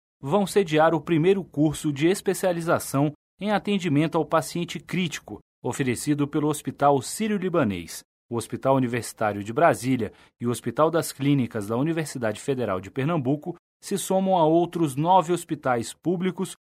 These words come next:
com o objetivo de treinar e especializar profissionais que lidam com situações críticas na área da saúde, envolvendo tanto profissionais de setores de emergência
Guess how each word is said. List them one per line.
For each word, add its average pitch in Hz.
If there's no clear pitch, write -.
com 214
o 214
objetivo 165
de 143
treinar 139
e 170
especializar 170
profissionais 156
que 220
lidam 196
com 202
situações 170
críticas 185
na 180
área 170
da 165
saúde, 156
envolvendo 113
tanto 202
profissionais 151
de 98
setores 107
de 104
emergência 135